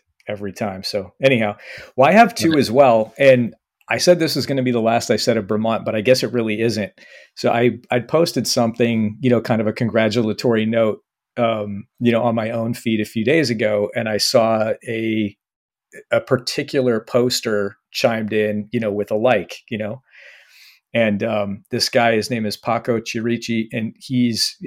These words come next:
Speaker 1: a naval aviator and filmmaker and author. And, um, I really would recommend anybody, if you're kind of interested, like I am, in aviation and defense and sort of,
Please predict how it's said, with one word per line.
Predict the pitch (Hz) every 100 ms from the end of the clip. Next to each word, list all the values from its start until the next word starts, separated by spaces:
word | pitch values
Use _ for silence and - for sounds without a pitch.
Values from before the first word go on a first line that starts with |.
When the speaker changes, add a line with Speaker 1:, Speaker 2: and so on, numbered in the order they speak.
| -
Speaker 1:
a |
naval | 131 127 131 131
aviator | 117 113 117 110 117 117 - _ _ _ _ _ _ _ -
and | 117 113 113 107
filmmaker | 107 - 190 156 98 - 104 113 -
and | 127
author. | 120 131 135 131 90 - -
And, | 123 117 110 104
um, | 123 117 107 98 - -
I | 120
really | 110 127 143 156
would | 131 120
recommend | 123 123 123 120 117
anybody, | 110 127 131 117 113 110
if | -
you're | 117
kind | - 123
of | 113
interested, | 120 131 - 113
like | 113 110 - -
I | 120
am, | 120 110 101 101 -
in | 120 107 110
aviation | 117 113 110 110 113 113 107
and | 104
defense | 101 - 113 110 104 -
and | 101
sort | - 117 107
of, | 95